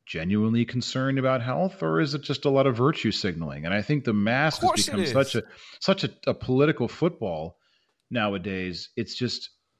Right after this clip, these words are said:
Speaker 1: I guess that's why I enjoyed, again, seeing the N F L really say, "We're gonna,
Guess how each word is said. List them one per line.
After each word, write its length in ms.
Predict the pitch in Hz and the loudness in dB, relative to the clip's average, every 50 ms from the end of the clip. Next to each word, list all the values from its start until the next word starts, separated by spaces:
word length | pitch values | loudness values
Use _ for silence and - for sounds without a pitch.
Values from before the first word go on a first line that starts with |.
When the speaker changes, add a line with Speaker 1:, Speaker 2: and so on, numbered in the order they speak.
| _ _ | _ _
Speaker 1:
I 60 | - 151 | 0 2
guess 180 | 147 180 - | 4 4 4
that's 180 | - 151 - 143 | 2 0 0 2
why 180 | 143 139 127 | 4 4 4
I 40 | 123 | 4
enjoyed, 360 | 123 120 113 113 127 123 117 | 4 2 2 2 2 0 0
again, 340 | 107 95 117 117 113 107 117 - | 0 0 0 0 0 0 -2 -4
seeing 580 | - - - - 135 127 127 120 113 110 107 110 - _ _ - | -6 -6 -4 -2 -2 0 0 0 -2 -2 -4 -6 -8 _ _ -12
the 180 | 110 117 117 113 | -6 -4 -2 -2
N 80 | 107 | -2
F 180 | 107 101 - - | -2 -4 -4 -4
L 300 | 113 107 104 101 98 101 - | -2 -2 -2 -2 -4 -4 -4
really 460 | 110 123 120 113 107 104 101 98 - - _ _ _ _ _ _ | 0 2 4 4 4 2 2 -2 -6 -12 _ _ _ _ _ _
say, 180 | - - 127 120 | -4 0 2 4
"We're 140 | 117 131 135 | 4 4 4
gonna, 280 | 127 120 101 90 - | 4 4 2 0 -2